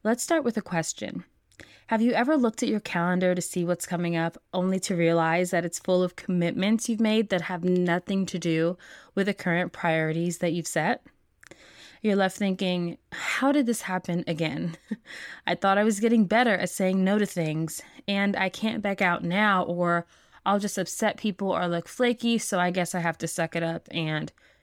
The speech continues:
do all these things that I'm committed to." I was on a coaching call with a client a while back inside of my program, Prioritize and Thrive, and she was asking my advice on how to stay true to her priorities when new,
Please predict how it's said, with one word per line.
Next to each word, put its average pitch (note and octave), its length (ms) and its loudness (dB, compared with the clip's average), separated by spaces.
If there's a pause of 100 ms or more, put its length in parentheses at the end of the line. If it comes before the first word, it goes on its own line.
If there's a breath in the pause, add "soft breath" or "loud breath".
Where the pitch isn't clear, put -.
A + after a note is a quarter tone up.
(120 soft breath)
do G#3 180 2
all G3+ 140 4
these F3+ 160 -2
things D#3+ 240 -2
that D#3 100 -2
I'm D3+ 120 0
committed D3+ 400 -4
to." F3+ 300 -6 (340)
I A3 100 2
was D4 160 4
on D#4 100 4
a C#4 60 4
coaching G3 360 -2
call E3+ 200 2
with E3+ 120 -4
a E3+ 40 -2
client D#3 460 0
a E3+ 60 -2
while D#3+ 260 2
back E3+ 460 -2 (240)
inside E3+ 320 2
of F3 60 2
my G3 140 2
program, F3 500 0
Prioritize E3+ 640 -2
and A#3+ 160 4
Thrive, E3 480 -2 (480 loud breath)
and G3+ 140 -2
she A#3 120 0
was G#3+ 160 2
asking A#3 460 4
my C4 160 6
advice F3+ 500 0
on F3+ 160 -6
how F#3 240 -2
to G3 100 -2
stay F3 260 -2
true A#3+ 340 0
to B3+ 100 4
her G#3+ 180 2
priorities E3+ 840 0 (360 loud breath)
when F#3+ 280 2
new, A#3+ 360 4